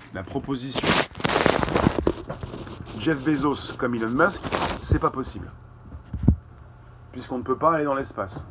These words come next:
Je vous dis ça, je vous pro-, je vous relance ce que certaines personnes peuvent dire. Il n'est pas possible donc d'aller dans l'espace. Euh, oui. Mais là, on est, on est parti sur, et donc, digérer, comme tu le dis. Il s'agit d'envisager le futur.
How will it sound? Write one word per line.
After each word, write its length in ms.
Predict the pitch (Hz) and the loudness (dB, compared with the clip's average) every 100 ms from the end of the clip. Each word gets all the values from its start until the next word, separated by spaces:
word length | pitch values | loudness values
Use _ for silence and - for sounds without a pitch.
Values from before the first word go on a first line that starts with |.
| 95 | -10
Je 140 | 92 120 | -4 -2
vous 180 | 123 | -2
dis 140 | 139 165 | -2 -2
ça, 280 | - 180 127 | 2 2 2
je 100 | 123 | -2
vous 160 | 123 | -4
pro-, 220 | - 131 - - 107 | -4 -6 -6 -16 -8
je 120 | 101 | -4
vous 180 | 131 139 | 0 2
relance 400 | 139 156 202 - | 4 4 2 -4
ce 140 | 120 | -6
que 220 | - 139 120 | -2 -2 -2
certaines 320 | - 156 156 | -4 -2 2
personnes 320 | 151 - 190 | 0 0 -4
peuvent 260 | 160 175 139 | 0 0 0
dire. 240 | 127 107 - - - - - - - - | -6 -6 -6 -18 -20 -20 -20 -20 -18 -8
Il 60 | |
n'est 60 | 113 | -4
pas 160 | - - | 0 0
possible 400 | 143 131 190 190 | -2 -4 -4 0
donc 160 | 170 | 2
d'aller 160 | 139 147 | 2 2
dans 80 | 143 | 0
l'espace. 480 | 139 - 107 - - - - - - - - - - - - - - - - | -2 -6 -8 -10 -18 -20 -20 -20 -20 -20 -18 -18 -16 -16 -16 -18 -20 -18 -8
Euh, 440 | 110 117 117 117 117 113 117 117 120 117 117 113 113 | -2 0 2 0 -2 -4 -6 -8 -10 -10 -10 -8 -6
oui. 100 | 113 101 - - - - - - - - - - | -6 -6 -12 -18 -18 -20 -20 -20 -20 -20 -20 -12
Mais 80 | 110 | -6
là, 100 | 113 | -4
on 80 | 127 | -2
est, 160 | 113 110 | -2 -2
on 120 | 113 | -2
est 40 | |
parti 300 | 113 - 165 | -4 -4 -6
sur, 300 | - - 127 | -6 -4 0
et 20 | |
donc, 260 | 139 196 165 | 2 0 -2
digérer, 460 | 143 175 190 185 165 | -4 -2 0 0 0
comme 140 | 135 | -4
tu 140 | - 123 | -4 -6
le 60 | |
dis. 140 | 113 110 - - - - - - - - - - - - - | -8 -14 -20 -20 -20 -20 -20 -20 -20 -20 -20 -20 -20 -20 -16
Il 40 | |
s'agit 280 | - 113 156 117 113 | -10 -6 -6 -6 -4
d'envisager 380 | 123 131 151 | -4 -2 -2
le 80 | 165 | -2
futur. 460 | - 165 - 147 | -4 -10 -4 -4